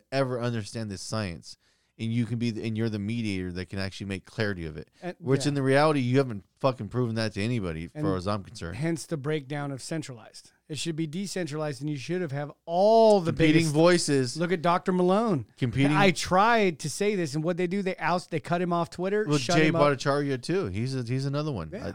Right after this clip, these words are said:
Speaker 1: I, I think he's at Hartford or Stanford
Speaker 2: I
Speaker 1: or
Speaker 2: didn't
Speaker 1: wherever the
Speaker 2: even
Speaker 1: fuck.
Speaker 2: realize that that Doctor Malone guy was the guy that my w-, mom was sending me videos of 'cause he makes a lot of, like,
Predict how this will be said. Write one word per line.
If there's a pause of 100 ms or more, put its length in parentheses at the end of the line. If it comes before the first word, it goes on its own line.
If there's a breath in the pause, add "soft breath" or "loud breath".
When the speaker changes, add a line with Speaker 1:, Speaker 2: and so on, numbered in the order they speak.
(100)
Speaker 1:
I,
I
think
he's
at
Hartford
or
Stanford
Speaker 2:
I
Speaker 1:
or
Speaker 2:
didn't
Speaker 1:
wherever
the
Speaker 2:
even
Speaker 1:
fuck.
Speaker 2:
realize
that
that
Doctor
Malone
guy
was
the
guy
that
my
w-,
mom
was
sending
me
videos
of
'cause
he
makes
a
lot
of,
like,